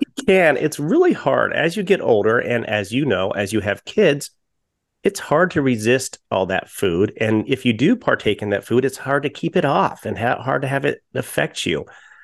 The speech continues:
Yeah, so living with Nikki has been a challenge 'cause she can eat whatever it looks like and still stay thin. And she's younger, of course, but, um, yeah, it's, it's really hard. And I think he can get there. I think he went a little too far. And I think he even said that he went a little too far when he got thin that other time.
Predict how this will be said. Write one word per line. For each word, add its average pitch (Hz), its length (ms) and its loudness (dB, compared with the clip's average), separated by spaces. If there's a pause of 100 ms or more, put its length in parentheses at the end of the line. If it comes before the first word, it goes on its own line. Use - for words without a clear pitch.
(240)
Yeah, 113 180 2
so 143 220 2
living 165 340 4
with 175 140 4
Nikki 147 320 4
has 131 120 0
been 135 160 2
a 131 60 2
challenge 131 480 -2
'cause 113 240 -4
she - 340 -6
can 139 420 2 (440)
eat 131 260 0
whatever 127 400 4
it 87 60 -4
looks 95 200 -2
like 110 200 -2
and 104 100 -4
still 120 220 -2
stay 110 360 -2 (160)
thin. 123 300 4
And 117 160 0
she's - 240 -2
younger, 107 340 2
of 95 100 -4
course, 120 280 -2
but, - 220 -2 (500)
um, 135 400 2
yeah, 147 260 4
it's, - 320 -4
it's 165 220 0
really 139 260 4
hard. 107 480 2
And 104 440 0
I 127 140 0
think 233 280 0
he 220 120 -2
can 185 180 0
get 123 180 2
there. 135 140 2
I 143 40 2
think 233 200 -6
he 214 80 -2
went 180 260 0
a 151 40 -4
little 156 180 2
too 151 160 -6
far. 127 320 2
And 120 80 2
I - 20 4
think 131 220 -6
he 143 80 -2
even 123 180 0
said 113 300 0
that 98 100 -2
he 101 80 -2
went 101 160 -2
a 101 40 -2
little 101 160 -4
too 110 140 -4
far 107 240 0
when 101 120 2
he 98 40 0
got 104 220 -2
thin 104 240 0
that 101 160 -2
other 104 300 -2
time. - 400 -6